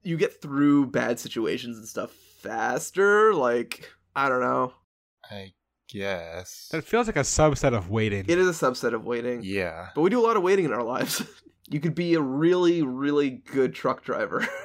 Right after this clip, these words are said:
Speaker 1: <laughs> 'cause you could go twice as long as anybody else.
Speaker 2: But you, yeah, you'd have a really slow reaction time then.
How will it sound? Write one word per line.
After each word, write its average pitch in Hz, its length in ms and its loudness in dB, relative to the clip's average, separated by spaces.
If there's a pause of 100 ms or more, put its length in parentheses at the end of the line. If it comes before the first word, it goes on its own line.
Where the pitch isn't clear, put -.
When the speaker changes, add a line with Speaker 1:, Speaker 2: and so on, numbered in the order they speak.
Speaker 1:
<laughs> - 260 -18
'cause 139 140 -6
you 135 80 -4
could 127 80 -10
go 123 160 -2 (100)
twice 160 300 0
as 135 80 -8
long 127 180 -2
as 123 80 -6
anybody 120 400 -2
else. 123 440 -6 (360)
Speaker 2:
But 110 140 -4
you, 101 240 -8 (340)
yeah, 113 200 -10
you'd 117 260 -8
have 113 120 -4
a 104 60 -6
really 104 180 -2
slow 101 220 -2
reaction 95 460 -4
time 87 240 -8
then. 101 260 -8